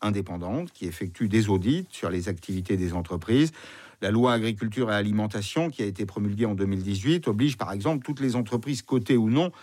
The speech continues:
à publier leurs données qui concernent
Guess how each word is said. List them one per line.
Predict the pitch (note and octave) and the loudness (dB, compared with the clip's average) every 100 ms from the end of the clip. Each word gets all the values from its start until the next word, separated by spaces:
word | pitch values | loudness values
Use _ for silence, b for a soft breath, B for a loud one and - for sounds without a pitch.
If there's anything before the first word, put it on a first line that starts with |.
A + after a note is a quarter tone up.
| B B | B B
à | G#2+ | -6
publier | G#2 C3 C3+ E3 | -2 0 4 6
leurs | C3+ G#2+ | 4 2
données | A#2+ D3+ C#3+ F#3 F#3 b b b | 4 6 6 2 -2 b b b
qui | - | -10
concernent | A#2 B2 G#2 D3 F3+ D#3+ | -2 -2 2 2 2 0